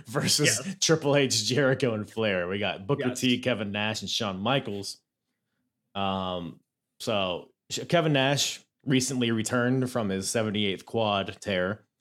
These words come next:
Speaker 1: and, uh, you could tell
Speaker 2: The
Speaker 1: by the
Speaker 2: match
Speaker 1: way he's moving, by the
Speaker 2: seventy-ninth.
Speaker 1: way. Jesus Christ. But, um,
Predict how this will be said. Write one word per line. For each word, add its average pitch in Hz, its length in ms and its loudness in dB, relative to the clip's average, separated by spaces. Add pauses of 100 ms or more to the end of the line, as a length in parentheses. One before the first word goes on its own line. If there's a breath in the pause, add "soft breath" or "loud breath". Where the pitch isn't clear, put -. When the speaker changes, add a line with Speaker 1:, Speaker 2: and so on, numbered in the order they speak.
(540)
Speaker 1:
and, 92 400 -2
uh, 87 480 -2
you 85 120 -8
could 82 120 -10
tell 87 360 -2
Speaker 2:
The 78 80 -8
Speaker 1:
by 80 180 0
the - 20 -
Speaker 2:
match 87 80 -4
Speaker 1:
way 87 100 0
he's - 140 0
moving, 71 240 -4
by 71 160 -6
the 71 60 -10
Speaker 2:
seventy-ninth. 71 100 -8
Speaker 1:
way. 78 200 -10 (260)
Jesus 87 320 -6
Christ. 80 520 -8 (100)
But, 90 240 -2
um, 85 460 -6